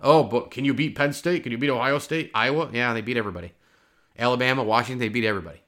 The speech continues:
It's like the Patriots. Spygate bothers me, and I'll end with this. Spygate bothers me. It always will, 'cause I think there was some major cheating there. Players who played against New England will tell you.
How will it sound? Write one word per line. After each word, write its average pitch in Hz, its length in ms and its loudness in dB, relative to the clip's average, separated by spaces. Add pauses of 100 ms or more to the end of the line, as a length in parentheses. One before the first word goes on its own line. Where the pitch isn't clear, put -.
(220)
It's - 80 -4
like 208 120 4
the 180 60 0
Patriots. 139 600 -2 (420)
Spygate 214 680 2
bothers 165 380 6
me, 180 320 2 (220)
and 135 120 4
I'll 135 120 8
end 147 180 4
with 139 100 6
this. 139 260 2
Spygate 165 420 4
bothers 147 320 2
me. 147 100 -4
It 127 60 -2
always 135 240 -4
will, 139 300 0 (640)
'cause 131 120 2
I 143 40 8
think 151 140 6
there 135 120 4
was 131 300 4
some 135 100 0
major 127 280 0
cheating 135 280 -4
there. 135 260 -2 (320)
Players 151 300 6
who 139 80 -2
played 139 200 2
against 135 280 0
New 131 100 -2
England 135 300 -2
will 117 120 -2
tell 120 200 2
you. 127 220 -2